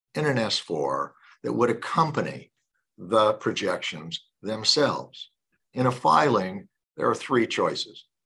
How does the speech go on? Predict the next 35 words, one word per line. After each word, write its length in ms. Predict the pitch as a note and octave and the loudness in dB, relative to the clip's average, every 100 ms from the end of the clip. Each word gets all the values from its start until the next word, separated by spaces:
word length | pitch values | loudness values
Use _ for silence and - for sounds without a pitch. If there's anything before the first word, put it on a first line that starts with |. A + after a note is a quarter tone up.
| _ - F#2 | _ -14 0
Don't 300 | D3+ F3+ E3 | 2 2 2
put 180 | D#3+ C#3+ | 4 6
in 120 | B2+ | 4
any 200 | G#2+ F2 | 2 -4
projections, 800 | - E2+ D#2+ C#2+ - - - - _ - - | -8 -6 -6 -6 -10 -16 -18 -20 _ -20 0
put 140 | E3 D#3 | 4 6
in 160 | C3+ | 4
projections 640 | A#2+ G#2+ F#2 G2+ - F#2 F2 | 2 -2 0 0 -2 -8 -10
and 140 | F2 | -6
leave 220 | F#2 F2 | -4 -4
it 100 | D#2+ | -6
at 160 | D2 - | -8 -12
that, 340 | D#2 B1+ - - _ _ _ _ _ - | -12 -12 -14 -18 _ _ _ _ _ -4
or 560 | E3+ C#3 A2 F#2+ - _ _ _ | 2 6 6 6 0 _ _ _
put 120 | - D3+ | 0 2
in 120 | C3+ | 2
the 80 | G#2+ | -2
projections 800 | - F#2+ G2 F2+ - F#2 E2+ - | -2 -2 -2 -6 -8 -8 -10 -8
with 460 | F#2 A#2+ A#2 - - | 0 2 2 -2 -10
the 160 | F#2+ | -4
R 220 | F2 F2 | 0 0
B 180 | E2 E2+ | 0 -2
R. 320 | G2 F2+ - - _ _ | 2 2 0 -12 _ _
Now, 280 | A#2 A2+ G#2 | -8 -6 -2
I 180 | C3+ D3+ | 0 0
had 540 | C#3+ B2 G2+ F2 F2 - _ _ _ - | 0 -2 -2 -2 -6 -10 _ _ _ -6
a 80 | A2 | 0
week 340 | B2 B2+ - | 4 4 2
when 100 | F#2+ | -4
I 100 | G2 | -4
had 180 | F2+ F#2+ | -4 -2
nothing 320 | A#2+ - F2 | -4 -4 -4
better 240 | F2+ D#2+ C#2+ | -2 -2 -2
to 180 | - | -8
do. 240 | C#2+ - | -10 -12